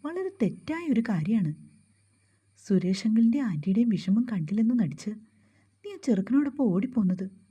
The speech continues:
ശരിക്കും മോശമായി പോയടി. ഒന്നുമില്ലെങ്കിലും നിന്നെ ഇത്ര വളർത്തി വലുതാക്കിയ നിന്റെ അച്ഛനും അമ്മയല്ലേ, അവരെയൊക്കെ അകറ്റി മാറ്റിയിട്ട്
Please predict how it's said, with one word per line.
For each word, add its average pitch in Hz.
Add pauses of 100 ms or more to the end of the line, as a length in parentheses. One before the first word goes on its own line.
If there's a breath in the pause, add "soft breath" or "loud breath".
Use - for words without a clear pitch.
(440)
ശരിക്കും 208
മോശമായി 254
പോയടി. 180 (1040 loud breath)
ഒന്നുമില്ലെങ്കിലും 220 (380)
നിന്നെ 185
ഇത്ര 220
വളർത്തി 190
വലുതാക്കിയ 247 (220)
നിന്റെ 269
അച്ഛനും 277
അമ്മയല്ലേ, 320 (1000 soft breath)
അവരെയൊക്കെ 339
അകറ്റി 196
മാറ്റിയിട്ട് 196